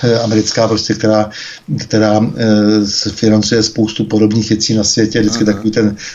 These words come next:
Speaker 1: rozjezd nějakého, eh, nějakého barevného převratu, eh, tak ty také samozřejmě platili, platili Člověka v tísni, člověk tísni konec konců dostával peníze třeba i z německého rozpočtu nebo,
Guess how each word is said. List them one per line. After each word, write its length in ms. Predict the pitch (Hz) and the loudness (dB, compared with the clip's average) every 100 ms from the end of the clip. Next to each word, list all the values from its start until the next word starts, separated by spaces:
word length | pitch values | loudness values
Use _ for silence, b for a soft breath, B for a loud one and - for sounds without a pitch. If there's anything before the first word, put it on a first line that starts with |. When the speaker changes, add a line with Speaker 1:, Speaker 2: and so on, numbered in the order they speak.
| - | -2
Speaker 1:
rozjezd 680 | 104 110 104 117 110 - 107 | 2 2 2 2 0 -2 -2
nějakého, 640 | 110 110 107 117 110 113 - B B - | 0 0 2 0 2 -2 -4 B B -2
eh, 260 | 101 101 101 | 2 2 2
nějakého 460 | 107 104 104 113 | 0 0 0 0
barevného 440 | 107 107 107 117 117 | 2 0 0 2 2
převratu, 720 | - 107 117 113 - 120 117 B B B | 2 2 2 0 0 -2 -2 B B B
eh, 140 | 101 101 | -2 0
tak 160 | 107 | 0
ty 100 | - | -2
také 260 | 113 117 117 | -2 -2 -2
samozřejmě 300 | 110 101 110 | -2 -2 -2
platili, 520 | 107 95 110 107 101 B B B 101 | -2 -4 0 0 0 B B B -6
platili 380 | 98 101 110 107 | -4 0 2 2
Člověka 500 | - 104 104 110 110 - | 2 0 2 0 -2 -4
v 60 | - 104 | -6 -4
tísni, 380 | - - 107 101 | -2 -2 -2 -2
člověk 260 | 107 101 | -2 -2
tísni 300 | 101 101 - | 0 -2 0
konec 220 | 104 107 101 | 0 0 2
konců 240 | 101 104 | 2 2
dostával 360 | 101 - 104 104 | 2 2 2 2
peníze 340 | 104 101 104 | 2 2 2
třeba 220 | - 117 | 0 2
i 60 | 151 | 2
z 80 | 131 | 2
německého 400 | 123 120 139 123 | 0 -2 -4 -4
rozpočtu 600 | 120 - 120 - 117 107 | -6 -8 -10 -8 -8 -6
nebo, 300 | 104 107 | -4 -4